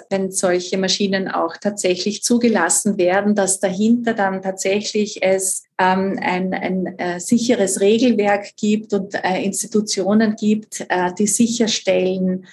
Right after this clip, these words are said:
dass diese Produkte sicher sind. Also da vertraue ich auf die Regulierung der Europäischen Kommission zum Beispiel,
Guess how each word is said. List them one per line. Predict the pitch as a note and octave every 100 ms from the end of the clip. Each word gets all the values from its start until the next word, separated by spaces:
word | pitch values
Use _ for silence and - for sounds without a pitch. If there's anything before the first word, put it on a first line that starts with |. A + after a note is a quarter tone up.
| - - -
dass | F#3+ -
diese | A#2+ -
Produkte | - - F3 -
sicher | E3 F3 - F3
sind. | E3 E3
Also | E3
da | F3+ E3+
vertraue | G3 - D#3 E3+ F#3+
ich | F#3+
auf | F3 - -
die | F3+ F#3 F3+
Regulierung | F#3 F3+ F#3 F#3 G#3 G#3 F#3+ F#3 F#3
der | F#3 D#3+
Europäischen | E3 E3+ F3 E3+ E3+ - F3+
Kommission | - E3+ E3+ - E3 F3
zum | F3+ E3+
Beispiel, | D#3+ - - -